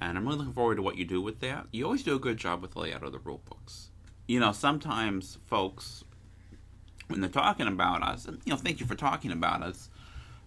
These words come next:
uh, they'll say stuff like, "Tom does this, Tom does that." It's very Tom-focused, I think partially because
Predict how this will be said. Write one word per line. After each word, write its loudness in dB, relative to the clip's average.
uh, 4
they'll 6
say 4
stuff 0
like, -4
"Tom 4
does 0
this, 2
Tom 0
does -2
that." 4
It's -4
very 4
Tom-focused, 0
I -4
think -4
partially 4
because -2